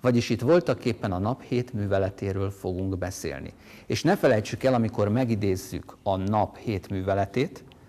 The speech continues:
akkor ezt a hét műveletet egyszerre kell végrehajtani, belül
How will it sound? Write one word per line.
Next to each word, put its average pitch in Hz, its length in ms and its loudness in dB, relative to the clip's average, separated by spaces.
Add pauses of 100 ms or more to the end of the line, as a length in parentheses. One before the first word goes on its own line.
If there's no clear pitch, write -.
(280)
akkor 117 320 2
ezt 156 240 2
a 127 40 4
hét 110 280 0
műveletet 101 540 0
egyszerre 107 580 0
kell 90 240 -4
végrehajtani, 92 880 0 (1500)
belül 90 380 -2